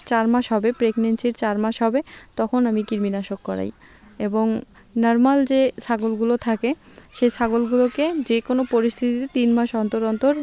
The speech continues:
যে কোনো নরমাল পরিবেশে আমি কৃমিনাশক করিয়ে থাকি। তো বন্ধুরা, এবার আপনাদেরকে বলবো যে কোন কৃমিনাশকটি আপনাদের ছাগলের ক্ষেত্রে প্রয়োগ করাবেন। যদি আপনারা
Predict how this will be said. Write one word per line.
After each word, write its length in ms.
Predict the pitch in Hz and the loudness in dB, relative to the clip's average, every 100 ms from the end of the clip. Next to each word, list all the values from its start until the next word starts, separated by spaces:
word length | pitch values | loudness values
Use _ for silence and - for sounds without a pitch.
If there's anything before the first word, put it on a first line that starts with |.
| 240 | -4
যে 140 | 233 233 | -2 -2
কোনো 260 | - 247 254 | 0 -2 0
নরমাল 380 | 240 214 220 220 | 0 0 -2 -2
পরিবেশে 460 | 226 226 220 226 262 | 0 0 0 0 0
আমি 180 | 226 285 - - | 0 -4 -6 -10
কৃমিনাশক 520 | - 226 220 220 233 240 | -2 2 2 0 -2 -4
করিয়ে 260 | 226 196 190 | -2 0 -2
থাকি। 280 | 196 185 185 - - - - - - - _ - - - - | -4 -6 -6 -10 -20 -20 -20 -20 -20 -20 _ -18 -18 -12 -8
তো 180 | - 262 | 0 4
বন্ধুরা, 320 | 269 277 294 277 | 6 6 6 6
এবার 160 | 254 | 4
আপনাদেরকে 440 | 247 247 240 247 254 | 2 0 0 0 0
বলবো 300 | 226 226 214 247 | 0 0 2 2
যে 120 | 254 | 0
কোন 240 | - 269 277 | 0 2 4
কৃমিনাশকটি 720 | 277 254 262 262 254 254 - 285 | 4 2 4 2 0 -4 0 -2
আপনাদের 380 | 269 226 226 | 0 -2 -2
ছাগলের 520 | 226 - 208 220 226 226 | -4 -6 -4 -2 -2 -2
ক্ষেত্রে 280 | 240 233 262 | -4 -2 -2
প্রয়োগ 260 | 233 208 - | 0 0 -2
করাবেন। 380 | 208 196 190 196 - - - 220 | -2 -2 -2 -6 -10 -18 -8 -2
যদি 240 | 233 226 | 0 2
আপনারা 380 | 240 - 233 247 | 0 0 0 2